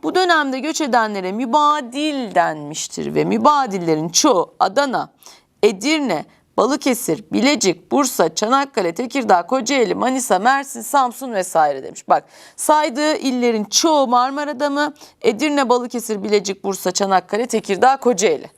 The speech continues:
Bunlar hep Marmara'da. Dolayısıyla evet, çoğunluk göçmenler Marmara bölgesine gelmiş. Bazı vatandaşlar yerleşik sayılmıştır. Bakalım etabli demiştim size.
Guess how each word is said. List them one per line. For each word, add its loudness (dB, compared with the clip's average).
Bunlar 2
hep 0
Marmara'da. 0
Dolayısıyla 2
evet, -2
çoğunluk 0
göçmenler 0
Marmara 0
bölgesine -2
gelmiş. 0
Bazı 4
vatandaşlar 2
yerleşik 0
sayılmıştır. -2
Bakalım 2
etabli 0
demiştim -4
size. 0